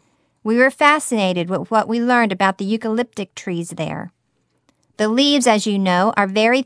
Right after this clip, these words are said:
thin, narrow leaves. They act like Venetian blinds. They actually move like me-, Venetian blinds as the sun moves from east to west.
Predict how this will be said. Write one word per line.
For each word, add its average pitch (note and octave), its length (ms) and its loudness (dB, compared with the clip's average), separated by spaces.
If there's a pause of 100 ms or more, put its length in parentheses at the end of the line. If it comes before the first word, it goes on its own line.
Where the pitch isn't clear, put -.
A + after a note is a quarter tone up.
(100)
thin, A3 380 2
narrow G3+ 440 0
leaves. G3+ 640 -2 (640)
They B3+ 140 4
act A#3+ 320 0
like G#3 240 -2
Venetian A#3 480 0
blinds. C4+ 680 0 (520)
They G#3 120 0
actually B3+ 420 0
move B3+ 440 0
like F3+ 240 -2
me-, F#3 200 -2
Venetian F#3+ 500 -2
blinds E3+ 380 -2
as F#3 100 -4
the A3 100 -2
sun C4+ 320 2
moves G3 320 -2
from G3+ 160 -6
east A#3 280 -4
to A#3+ 100 -6
west. A#3 560 -2